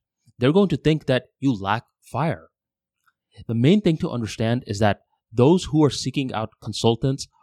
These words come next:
are simply looking for answers. They don't need a whole spiel or pep talk and such. They just need the answers. And those who are seeking out a coach want tough love,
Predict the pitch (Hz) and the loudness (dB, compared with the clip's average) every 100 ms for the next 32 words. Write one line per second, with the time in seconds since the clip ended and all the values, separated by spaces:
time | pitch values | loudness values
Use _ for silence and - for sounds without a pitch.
0 | _ - 113 104 101 - - 160 - 190 | _ 0 2 2 -4 -8 -2 -2 0 -6
1 | 165 110 117 - 123 - - 95 104 98 | -6 -6 -6 -4 -8 -8 -8 -4 -2 -2
2 | - 78 - - _ _ - - 110 131 | -2 -8 -10 -18 _ _ -20 -6 2 2
3 | 175 170 - 107 101 - 127 123 - - | 2 0 -2 -6 -10 -6 -4 -4 -6 -6
4 | - 120 120 117 110 101 92 - 117 - | 2 4 4 0 -4 -6 -8 -6 -6 -2
5 | 117 110 - 98 - 131 - - _ _ | 0 0 -4 -10 -2 -2 -2 -18 _ _
6 | _ - 101 - 131 135 - _ _ 101 | _ -12 -10 0 2 2 -4 _ _ -10
7 | 110 113 - 107 - 139 - 85 78 - | -10 -10 -10 -8 2 2 2 -6 -12 -18
8 | _ _ _ _ 123 - 104 113 180 127 | _ _ _ _ -18 -6 0 4 4 2
9 | - _ - 131 117 - - - 156 143 | -6 _ -4 -2 -2 -4 -4 -2 -2 0
10 | 143 135 - 98 - 165 117 - - _ | 0 -2 -6 -10 0 2 2 -4 -20 _
11 | _ 120 107 123 117 - _ _ _ - | _ -14 -2 0 0 -4 _ _ _ -10
12 | - 135 - 117 127 87 | -4 -4 -2 2 2 2